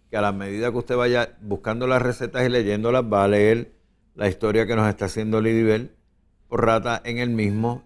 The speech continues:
y usted se va a identificar con muchas de las cosas que ella dice, porque son experiencias de vida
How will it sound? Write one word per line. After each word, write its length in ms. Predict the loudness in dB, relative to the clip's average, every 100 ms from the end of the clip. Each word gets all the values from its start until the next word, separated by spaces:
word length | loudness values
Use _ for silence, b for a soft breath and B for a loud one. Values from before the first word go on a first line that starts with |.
| _
y 100 | -8
usted 260 | -6 -4 -4
se 200 | -2 0
va 280 | 2 0
a 80 | 0
identificar 760 | 2 2 0 -4 -8 -4 -2 -2
con 180 | -2 -4
muchas 260 | -2 0
de 60 | 2
las 140 | 2
cosas 320 | 0 -2 -2
que 100 | -2
ella 140 | 0 0
dice, 200 | 0 -2
porque 200 | -2 -2
son 180 | -4 -6
experiencias 540 | -6 -6 -6 -8 -6
de 100 | -2
vida 300 | 0 0 -2